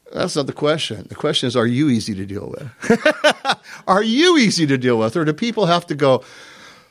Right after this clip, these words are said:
<sighs> do they have to get bolstered up to be with you? <sighs> I gotta get prayed up. I gotta spend some time with Rick Cohen. That might be true.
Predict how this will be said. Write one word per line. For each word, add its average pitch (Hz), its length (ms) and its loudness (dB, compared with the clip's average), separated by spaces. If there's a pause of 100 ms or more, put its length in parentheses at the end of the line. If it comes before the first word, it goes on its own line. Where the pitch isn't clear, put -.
(140)
<sighs> - 300 0
do 151 100 -2
they 165 80 4
have 165 100 0
to 135 60 -4
get 131 180 0
bolstered 131 400 0
up 135 180 2
to 117 80 -6
be 113 140 0
with 127 220 -4
you? 151 160 -4 (500)
<sighs> - 540 -20
I 107 360 -6
gotta 151 180 2
get 104 100 0
prayed 139 260 2
up. 147 180 2
I 120 60 2
gotta 123 200 0
spend 131 240 -4
some 117 120 -8
time 131 220 -2
with 117 120 -4
Rick 117 200 -4
Cohen. 131 480 -4 (720)
That 131 140 0
might 143 200 2
be 151 120 -6
true. 170 500 -8